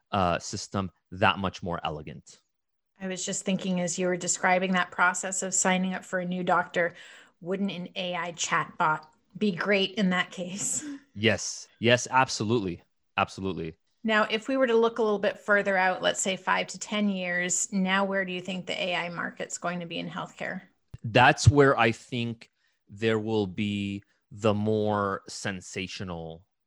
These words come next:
Speaker 1: disruption, um, where certain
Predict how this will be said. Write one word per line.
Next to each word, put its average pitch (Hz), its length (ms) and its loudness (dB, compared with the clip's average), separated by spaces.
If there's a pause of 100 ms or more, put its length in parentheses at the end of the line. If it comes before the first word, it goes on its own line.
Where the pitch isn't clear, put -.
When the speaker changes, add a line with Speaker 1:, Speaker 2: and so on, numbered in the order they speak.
(140)
Speaker 1:
disruption, - 720 -8 (360)
um, 90 280 -6
where 98 540 0 (460)
certain 127 720 -4